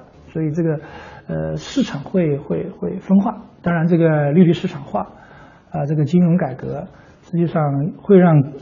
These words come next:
有效率的服务好创新性的银行更加成长、更加壮大。有一些可能就像恐龙一样，会慢慢会，会落后或者甚至被淘汰。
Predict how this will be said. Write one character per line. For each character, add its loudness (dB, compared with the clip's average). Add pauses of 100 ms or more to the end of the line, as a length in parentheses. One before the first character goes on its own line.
(140)
有 4
效 4
率 2
的 -10
服 -10
务 4
好 -4 (480)
创 2
新 2
性 -4
的 -6
银 -8
行 -8
更 8
加 -2 (280)
成 -6
长、 -8
更 -4
加 -4
壮 -8
大。 -10
有 -2
一 0
些 -4
可 -6
能 -10
就 -6
像 -6
恐 -8
龙 -8
一 -8
样， -10 (480)
会 0
慢 4
慢 0
会， -4
会 -6
落 0
后 -2
或 -4
者 -10
甚 -4
至 -6
被 -6
淘 -16
汰。 -14